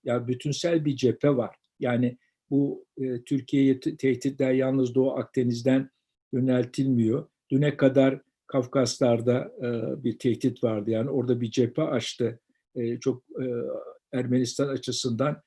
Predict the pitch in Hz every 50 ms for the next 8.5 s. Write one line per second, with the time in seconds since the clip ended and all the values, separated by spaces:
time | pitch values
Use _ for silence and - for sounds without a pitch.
0 | _ _ _ _ - - 139 131 123 120 - - 131 127 131 127 127 127 127 123
1 | 123 143 139 135 120 - - 160 147 - - 127 117 113 113 117 - 113 - -
2 | - 156 175 170 - - 143 147 147 147 151 - - _ _ _ _ _ _ _
3 | 147 135 139 139 139 143 139 - 139 123 117 - - 139 127 127 131 123 127 135
4 | 131 - 143 143 151 143 135 127 117 127 143 147 147 - - 135 127 - - 135
5 | 127 120 127 156 156 - - _ _ _ _ _ _ _ _ - 131 127 127 123
6 | 120 - - 135 127 127 - 139 135 131 139 139 139 135 127 127 120 113 110 -
7 | _ _ _ _ _ _ _ _ - 135 143 - 147 - - 135 120 117 - 147
8 | 127 120 120 113 110 120 113 110 127 123